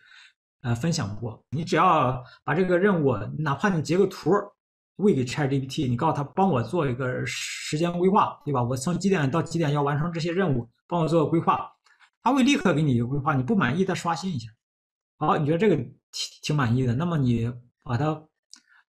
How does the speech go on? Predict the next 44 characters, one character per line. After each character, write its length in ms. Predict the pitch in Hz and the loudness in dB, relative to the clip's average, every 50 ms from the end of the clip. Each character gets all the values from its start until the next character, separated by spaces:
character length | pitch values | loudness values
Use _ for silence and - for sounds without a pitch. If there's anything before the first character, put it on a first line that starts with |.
| _ _ _ _ _ | _ _ _ _ _
利 140 | - 202 | 2 4
用 120 | 214 196 170 | 6 6 4
苹 220 | - - - 185 | 2 2 2 4
果 120 | 185 165 135 | 4 4 4
日 240 | 139 170 175 160 | 4 4 2 4
历， 200 | 160 180 196 147 | 4 4 4 2
对 100 | 117 120 | 2 0
吧？ 140 | 117 107 104 | -4 -4 -6
复 200 | - - - 185 | -8 -6 0 0
制 100 | 151 135 | 2 2
粘 140 | 123 151 156 | 2 2 0
贴 160 | 156 - 170 | 0 0 -2
进 180 | 160 151 165 131 | -2 -2 -2 -2
来， 200 | 110 110 113 - - | -2 -2 -4 -6 -4
哎， 200 | 156 180 185 - - _ - | -4 -4 -4 -4 -6 _ -6
实 240 | - - - 190 202 | -4 -2 0 0 0
时 160 | - - 185 | 2 0 0
给 140 | 147 135 123 | 0 0 0
自 100 | 127 160 | 0 0
己 100 | 135 117 | 0 0
一 100 | 117 120 | 0 -2
个 100 | 131 131 | -4 -6
提 180 | 127 - 127 | -6 -6 -6
示， 200 | 123 - 147 127 | -4 -2 -4 -2
这 160 | - - 233 | 0 2 2
就 120 | 240 226 165 | 4 4 2
是 200 | 139 143 131 135 | 2 0 -2 -2
日 100 | - - | -4 -6
程 180 | - - 120 | -4 -2 -2
规 140 | 113 117 123 | -2 -2 -4
划， 160 | 123 - 117 | -6 -6 -6
就 120 | 117 139 175 | -6 -4 -4
这 60 | 165 | -2
么 100 | 147 120 | -2 -2
简 140 | 110 107 - | -2 -4 -8
单。 220 | - _ - _ - | -18 _ -20 _ -4
拆 160 | - 208 214 | 0 2 4
解 100 | 190 156 | 4 4
任 220 | 156 196 208 208 | 4 4 4 4
务 100 | 180 139 | 4 2
不 120 | 117 131 151 | 2 2 2
会 140 | 160 139 147 | 2 2 0
拆 240 | - - - 156 139 | -2 -4 -4 -4 -2
解， 200 | 120 113 107 | -2 -4 -6